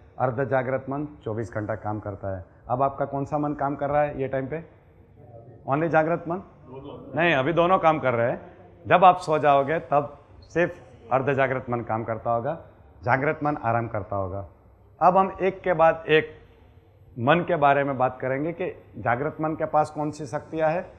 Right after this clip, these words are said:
और अर्ध जागृत मन के पास कौन सी शक्तियाँ हैं, और उसके बाद मैं ये बताऊँगा कि ये दोनों को कैसे अच्छी तरह इस्तेमाल किया जाए।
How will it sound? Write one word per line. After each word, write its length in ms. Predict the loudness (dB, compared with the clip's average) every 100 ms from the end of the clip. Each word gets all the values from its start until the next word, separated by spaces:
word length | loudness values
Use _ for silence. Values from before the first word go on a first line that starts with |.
| -20 -20 2
और 220 | 2 4
अर्ध 220 | 0 2 2
जागृत 340 | 2 0 -4
मन 140 | -4 -4
के 120 | -2
पास 220 | -2 -4
कौन 220 | -4 -8
सी 140 | -6 -8
शक्तियाँ 460 | -8 -10 -6 -6
हैं, 140 | -6 -10 -20 -20 _ 2
और 180 | 4
उसके 240 | 2 -2 2
बाद 220 | 4 4
मैं 140 | 0
ये 140 | -2 -2
बताऊँगा 520 | -2 -2 -4 0 0
कि 180 | -2 -6
ये 200 | -2 -2
दोनों 280 | -2 -4 -6
को 140 | -10
कैसे 400 | -8 -8 -6 -6
अच्छी 320 | -8 -8 -8 -8
तरह 280 | -4 -6 -6
इस्तेमाल 380 | -12 -6 -6 -6
किया 240 | -8 -8
जाए। 220 | -8 -10